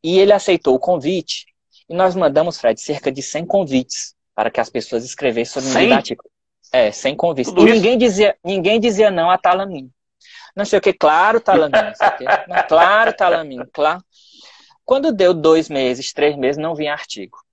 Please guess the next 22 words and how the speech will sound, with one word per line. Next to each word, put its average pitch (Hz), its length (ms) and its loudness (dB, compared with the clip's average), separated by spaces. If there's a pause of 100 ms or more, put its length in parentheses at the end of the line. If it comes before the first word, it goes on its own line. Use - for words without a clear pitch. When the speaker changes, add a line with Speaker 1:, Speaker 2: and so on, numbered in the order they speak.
(160)
Speaker 1:
Quatro 156 360 0
meses, 123 320 -2
não 131 200 -4
vinha 135 160 -8
artigo. - 400 -16 (100)
Não, 208 220 -6
não 208 100 -4
chegava 160 480 0
artigos, - 640 -12
não 175 180 -6
vinham 160 220 -4
artigos. - 440 -14 (1000)
E 220 400 0
com 226 100 0
os 208 100 -2
quatro 226 360 2
meses, 185 560 0 (100)
a 147 80 -4
gente 170 160 -6
não 160 80 -4
recebia 160 460 2
nada 127 400 -2